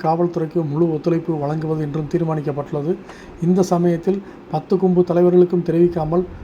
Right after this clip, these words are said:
கும்பாபிஷேக விழா ஏற்பாடு செய்து வரும் இந்து சமய அறநிலைத்துறை உதவி ஆணையர் மற்றும் அறநிலைத்துறை பொறுப்பு வகிக்கும் தக்கார் மீது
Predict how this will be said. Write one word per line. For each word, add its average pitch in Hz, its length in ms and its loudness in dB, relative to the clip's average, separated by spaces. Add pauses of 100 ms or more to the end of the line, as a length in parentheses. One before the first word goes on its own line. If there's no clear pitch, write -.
(140)
கும்பாபிஷேக 175 640 4
விழா 165 160 0
ஏற்பாடு 170 420 0
செய்து 165 260 -2
வரும் 160 240 0
இந்து 170 200 2
சமய 160 260 -2
அறநிலைத்துறை 160 440 -2 (520)
உதவி 165 300 4
ஆணையர் 156 340 -2
மற்றும் 165 300 -4
அறநிலைத்துறை 165 560 -2 (400)
பொறுப்பு 165 300 2
வகிக்கும் 160 380 -2
தக்கார் 165 380 -2
மீது 151 280 -2